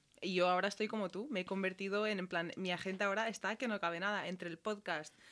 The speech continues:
estoy dando clases de inglés también por si a alguien le interesa. No, mentira, no tengo tiempo para dar más clases, lo siento. <laughs>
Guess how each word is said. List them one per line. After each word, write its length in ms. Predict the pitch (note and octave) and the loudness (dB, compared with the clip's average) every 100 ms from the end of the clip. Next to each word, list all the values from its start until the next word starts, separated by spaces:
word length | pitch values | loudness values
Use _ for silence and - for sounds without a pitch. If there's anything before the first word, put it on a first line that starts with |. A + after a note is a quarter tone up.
| - - | -20 -20
estoy 200 | - G3+ | -8 -2
dando 240 | G3 G3+ G3+ | 0 0 0
clases 320 | F#3 G3 F#3+ | -2 -2 -4
de 60 | |
inglés 240 | F#3+ F3 E3+ | -4 -4 -4
también 220 | F3+ D#3 | -6 -6
por 160 | D#3+ D#3+ | -6 -8
si 120 | E3+ | -8
a 20 | |
alguien 200 | D#3+ D3+ | -8 -8
le 60 | D3+ | -10
interesa. 340 | D3 C#3 - | -10 -8 -8
No, 180 | D3 C#3+ | -6 -4
mentira, 320 | C#3+ D3 C#3 | -4 -6 -6
no 100 | C#3 | -6
tengo 220 | D3+ D3+ | -6 -8
tiempo 300 | D3+ E3 D#3 | -8 -8 -6
para 160 | D#3 C#3+ | -4 -4
dar 140 | C3+ | -4
más 180 | D#3 D3 | -4 -4
clases, 340 | E3+ D3+ D#3+ E3 | -4 -2 -4 -4
lo 80 | E3 | -4
siento. 300 | E3 E3 F#3+ | -4 -2 -4
<laughs> 200 | - | -4